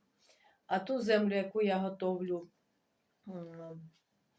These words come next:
під, е, під майбутню ще там касетну, е, копанку, полуничку,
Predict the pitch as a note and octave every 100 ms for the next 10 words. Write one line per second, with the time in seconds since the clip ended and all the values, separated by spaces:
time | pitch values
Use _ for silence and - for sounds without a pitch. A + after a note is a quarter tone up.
0 | - _ _ G#3+ G#3 F#3+ F#3+ F#3 - G#3
1 | G#3 G3+ F#3 G3 F#3 F#3+ F3+ - F#3+ F3
2 | F3 F3 F3 F3 - C4 D4+ B3+ G#3+ F#3
3 | F3+ G#3+ C4+ B3+ A#3+ A#3 A3+ G#3 G#3+ G#3
4 | G3+ G3+ - - F#3+